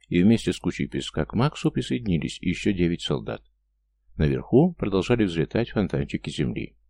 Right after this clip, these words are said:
«Ну вот», — проговорил Макс, — «всё повторяется сначала». «Да, только на этот раз всё гораздо серьёзнее», — согласился Стюарт.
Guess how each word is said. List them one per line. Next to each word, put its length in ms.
«Ну 280
вот», — 300
проговорил 420
Макс, — 360
«всё 180
повторяется 560
сначала». 720
«Да, 560
только 280
на 60
этот 260
раз 100
всё 160
гораздо 340
серьёзнее», — 640
согласился 500
Стюарт. 400